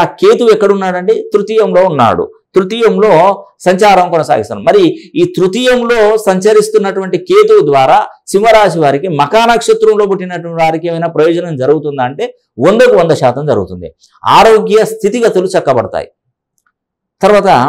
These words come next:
టెన్షన్స్, మానసిక ప్రశాంతత అనేది కూడా పొందుతారు. భూ వివాదాల నుండి బయటపడతారు. కోర్టు కేసులు కానీ,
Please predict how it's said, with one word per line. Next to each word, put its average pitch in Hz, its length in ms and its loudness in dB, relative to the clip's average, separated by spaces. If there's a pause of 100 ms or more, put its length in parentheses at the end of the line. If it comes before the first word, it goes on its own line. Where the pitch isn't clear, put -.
(440)
టెన్షన్స్, 202 540 -2
మానసిక 165 580 0 (100)
ప్రశాంతత 190 540 0
అనేది 160 240 0
కూడా 165 200 -2
పొందుతారు. 143 400 -2 (460)
భూ 180 100 4 (160)
వివాదాల 190 480 4
నుండి 170 320 0
బయటపడతారు. 147 640 0 (340)
కోర్టు 226 320 2
కేసులు 185 360 -2
కానీ, 151 320 0